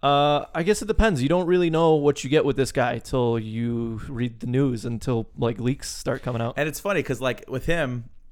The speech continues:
Speaker 2: it's like nothing is out, nothing can be outside of his reach. 'Cause even if he says, "Well, I'm doing this World War two Nazi kind of a thing," you're like, "Okay, I can see that."
Speaker 1: Yeah.
Speaker 2: Okay,
Speaker 1: Inglourious
Speaker 2: I'm do-
Speaker 1: Basterds was fucking phenomenal.
Speaker 2: I'm doing this spaghetti Western kind of a deal. Oh, yeah, I can
Speaker 1: Uh,
Speaker 2: see that.
Speaker 1: oh, hey, let's do another one.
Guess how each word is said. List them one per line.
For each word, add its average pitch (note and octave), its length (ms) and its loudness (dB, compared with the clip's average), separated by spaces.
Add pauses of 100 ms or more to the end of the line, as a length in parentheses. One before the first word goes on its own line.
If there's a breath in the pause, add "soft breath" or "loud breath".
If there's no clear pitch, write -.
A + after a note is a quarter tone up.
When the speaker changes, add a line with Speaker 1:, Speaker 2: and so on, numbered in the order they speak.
(460)
Speaker 2:
it's - 160 -8
like B2+ 240 0
nothing C3 300 0
is A2 100 -2
out, A2+ 280 -2 (120)
nothing D3+ 300 -2
can B2+ 180 -2
be A#2 120 -4
outside A2 280 -2
of G2+ 60 -2
his F#2 140 -8
reach. F2 280 -12 (280 soft breath)
'Cause - 120 -6
even C#3+ 160 0
if B2 80 -6
he C3+ 80 -4
says, A#2 160 -4
"Well, A2+ 320 0 (240 loud breath)
I'm B2 140 -2
doing A#2 340 0
this G#2+ 220 -4
World A2 220 -4
War G#2+ 120 -2
two G#2 440 -6
Nazi G#2+ 480 -6
kind G2 180 -6
of F#2 60 -6
a F2 40 -10
thing," F#2+ 140 -8
you're E2+ 140 -10
like, F2+ 80 -8
"Okay, G2+ 180 -6
I - 40 -6
can - 80 -12
see F#2 140 -10
that." E2+ 220 -12 (440 soft breath)
Speaker 1:
Yeah. B2+ 200 -8 (140)
Speaker 2:
Okay, C3 200 2
Speaker 1:
Inglourious B2 80 8
Speaker 2:
I'm A#2 80 6
do- C#3 100 4
Speaker 1:
Basterds C#3 300 2
was G#2+ 100 -8
fucking A#2+ 240 0
phenomenal. A#2+ 400 0
Speaker 2:
I'm A2+ 140 -4
doing C3+ 320 0
this B2 100 -4
spaghetti B2+ 480 2
Western A#2 520 -2
kind A#2 200 -2
of G#2 80 -4
a G#2 80 -2
deal. G2 220 -2
Oh, A2 180 2
yeah, G2 200 -2
I G#2 40 -2
can - 120 -2
Speaker 1:
Uh, D3 100 2
Speaker 2:
see - 60 0
that. - 100 -4
Speaker 1:
oh, - 20 8
hey, D#3+ 160 8
let's D3 160 4
do C#3+ 140 6
another C3 240 8
one. A#2+ 180 4